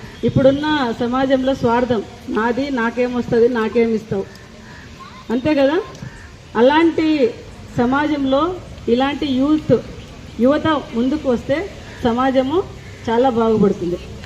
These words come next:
ఇక్కడ వీళ్ళు వచ్చింది దేనికి? మాదక ద్రవ్యాల గురించి.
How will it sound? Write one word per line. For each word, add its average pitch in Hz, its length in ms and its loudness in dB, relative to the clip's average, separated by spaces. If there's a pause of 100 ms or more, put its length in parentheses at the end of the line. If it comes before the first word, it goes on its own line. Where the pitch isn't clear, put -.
(600)
ఇక్కడ 262 180 2
వీళ్ళు 269 220 6
వచ్చింది 285 300 2
దేనికి? 277 360 -2
మాదక 247 460 2
ద్రవ్యాల 226 400 2
గురించి. 196 380 -2